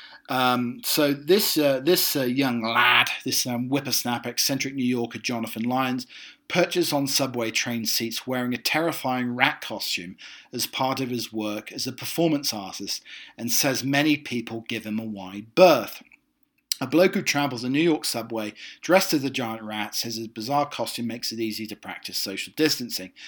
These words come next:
Jonathan Lyons perches on train seats wearing the strange regalia as part of his work as a, uh, as, as, as indeed a, uh,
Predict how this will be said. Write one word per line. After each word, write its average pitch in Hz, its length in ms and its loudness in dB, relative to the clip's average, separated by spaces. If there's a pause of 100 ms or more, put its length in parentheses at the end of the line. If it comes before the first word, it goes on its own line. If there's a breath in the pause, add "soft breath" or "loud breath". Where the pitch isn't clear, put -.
(240 loud breath)
Jonathan 165 400 4
Lyons 127 260 0
perches 165 400 0
on 123 100 -4
train 113 240 -6
seats - 300 -8
wearing 156 240 2
the 143 60 0
strange 127 400 0
regalia 101 500 -4 (300 loud breath)
as 120 120 -4
part 113 360 -4
of 127 100 -2
his 131 160 -2
work 85 380 -12
as 104 140 -6
a, 101 260 -4
uh, 101 180 -6
as, 110 220 -6 (260)
as, 110 160 -10
as 110 160 -8
indeed 98 520 -6 (420 loud breath)
a, 113 280 -2
uh, 120 220 -2